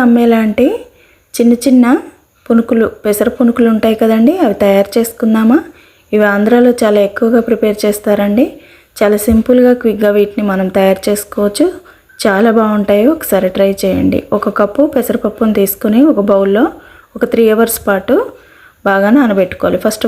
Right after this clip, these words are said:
వాష్ చేసుకొని నానబెట్టుకున్న తర్వాత మళ్ళా త్రీ అవర్స్ తర్వాత మళ్ళా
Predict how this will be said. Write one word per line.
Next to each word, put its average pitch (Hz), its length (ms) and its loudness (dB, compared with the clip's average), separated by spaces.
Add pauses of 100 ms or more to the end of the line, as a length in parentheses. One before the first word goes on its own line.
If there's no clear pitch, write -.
వాష్ 202 280 0
చేసుకొని 214 420 -2
నానబెట్టుకున్న 202 520 0 (100)
తర్వాత 190 280 0 (680)
మళ్ళా 208 200 2 (100)
త్రీ 226 120 2 (120)
అవర్స్ 208 220 0 (100)
తర్వాత 202 260 0 (140)
మళ్ళా 202 240 0